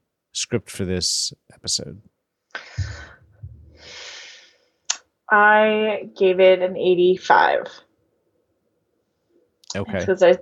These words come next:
Speaker 2: things I love and things I don't love. <laughs>
Speaker 1: Um, I gave it a, I actually gave it a ninety-three.
Speaker 2: Oh, wow.
Speaker 1: Yeah, I, I gave it a ninety-three because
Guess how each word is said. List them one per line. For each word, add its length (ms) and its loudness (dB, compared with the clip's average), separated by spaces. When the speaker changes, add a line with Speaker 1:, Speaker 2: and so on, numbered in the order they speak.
Speaker 2:
things 280 2
I 120 8
love 460 6
and 160 -10
things 240 -8
I 120 0
don't 280 2
love. 560 0
<laughs> 60 -12
Speaker 1:
Um, 360 4
I 140 2
gave 340 0
it 200 2
a, 640 -2
I 140 -2
actually 200 -2
gave 100 4
it 60 2
a 40 0
ninety-three. 580 -6
Speaker 2:
Oh, 140 0
wow. 560 -2
Speaker 1:
Yeah, 180 4
I, 200 -2
I 120 -4
gave 200 -2
it 80 -2
a 40 -2
ninety-three 800 0
because 1000 -4